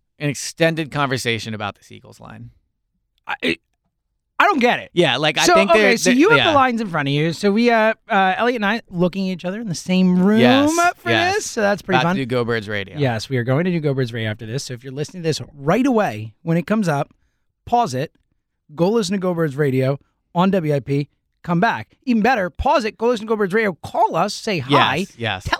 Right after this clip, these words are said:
Speaker 2: us you're listening to the Parks Pick Pod at the same time.
Speaker 1: And tell us what you think of this line.
Speaker 2: Yeah. So is the line still seven?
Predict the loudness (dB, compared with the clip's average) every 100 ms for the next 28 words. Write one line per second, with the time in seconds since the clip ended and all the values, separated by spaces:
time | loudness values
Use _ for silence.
0 | 0 -2 -4 -8 -10 -8 -8 -8 -12 -18
1 | -20 -20 -18 -16 -18 -20 -18 -18 -14 -8
2 | -2 0 0 -2 -4 -4 -4 -4 -6 -2
3 | -2 -2 -2 -2 -2 -8 _ _ -2 0
4 | 2 -2 _ -2 -2 -4 -2 -2 -4 -12
5 | -12 -8 -6 -6